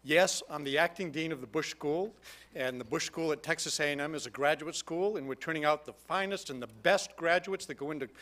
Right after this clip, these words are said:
public service, and we're so proud of the quality of the students and the performance of the graduates, because they've earned a great reputation for that school. But I'm not here to, tonight to talk about the Bush School.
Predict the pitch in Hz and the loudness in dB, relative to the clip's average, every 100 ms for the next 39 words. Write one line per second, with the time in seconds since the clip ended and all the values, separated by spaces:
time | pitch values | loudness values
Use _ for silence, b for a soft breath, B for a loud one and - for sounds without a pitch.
0 | B B - 170 175 - 165 165 165 - | B B 0 0 0 -2 2 2 0 -4
1 | 127 120 - 151 - 151 151 131 113 - | -6 -6 -2 -2 2 4 4 2 -8 -14
2 | B B B - 151 156 160 147 113 - | B B B 0 4 6 4 0 -4 -4
3 | - 180 175 - - - _ - 160 139 | -2 -4 -4 -6 -8 -10 _ -8 -6 -6
4 | - - 220 247 - 196 175 165 151 - | -8 -2 0 0 -4 -6 0 4 6 4
5 | 98 - 127 123 120 139 131 139 131 - | -8 -12 -12 -8 -4 -2 0 -4 -6 -2
6 | 139 151 143 135 - 139 - 127 123 117 | -2 0 -4 -6 -6 -4 -4 -10 -6 -4
7 | 117 - 139 110 90 _ B B B B | -4 -4 -4 -6 -8 _ B B B B
8 | B B - 131 196 214 196 - 180 151 | B B -4 2 2 4 2 4 2 0
9 | - _ - 147 143 143 127 143 147 139 | -10 _ -2 2 2 0 -4 2 2 0
10 | 127 127 _ _ _ _ 285 143 127 - | -6 -6 _ _ _ _ -16 -8 -4 -4
11 | - 127 95 | -4 -4 -6